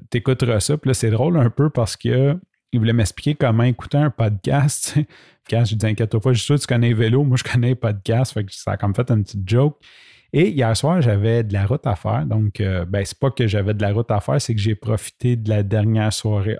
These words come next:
hors confinement pour aller voir un de mes chums qui reste assez loin.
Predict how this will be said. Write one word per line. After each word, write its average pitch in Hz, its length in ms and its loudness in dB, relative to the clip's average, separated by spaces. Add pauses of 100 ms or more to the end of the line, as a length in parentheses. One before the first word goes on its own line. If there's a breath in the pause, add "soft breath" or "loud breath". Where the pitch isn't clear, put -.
hors 107 200 0
confinement 107 600 0
pour - 100 -4
aller 98 120 0
voir 104 200 -2
un 98 80 0
de 98 60 0
mes 98 100 0
chums 180 380 2 (400 loud breath)
qui 117 180 0
reste 110 500 -2 (140)
assez 110 340 0
loin. 104 440 2